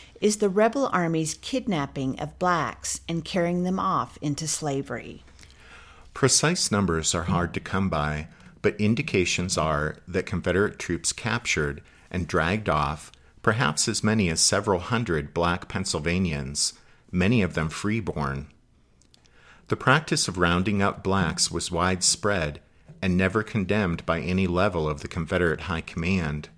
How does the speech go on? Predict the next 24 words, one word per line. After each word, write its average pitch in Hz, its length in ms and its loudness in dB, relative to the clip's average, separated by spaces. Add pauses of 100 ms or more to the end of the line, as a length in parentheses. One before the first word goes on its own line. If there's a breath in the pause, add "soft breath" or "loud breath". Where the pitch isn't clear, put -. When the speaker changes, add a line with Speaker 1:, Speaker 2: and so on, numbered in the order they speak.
(1200 soft breath)
Speaker 2:
Whether 104 280 6
or 151 180 2
not 85 280 4
it - 80 2
was 85 180 0
officially 95 800 2
sanctioned, 73 840 0 (440 soft breath)
the 110 80 0
kidnapping 127 640 0
of 82 200 -2
blacks 92 560 2
was 90 340 0
without 98 340 0
question 76 760 -2
officially 98 840 0
tolerated. 76 840 -2 (1120 soft breath)
Longstreet 120 680 2
himself 117 540 2
instructed 92 560 0
one 95 140 2
of 95 120 0
his 98 200 -2
division 92 480 0
commanders, 76 840 -2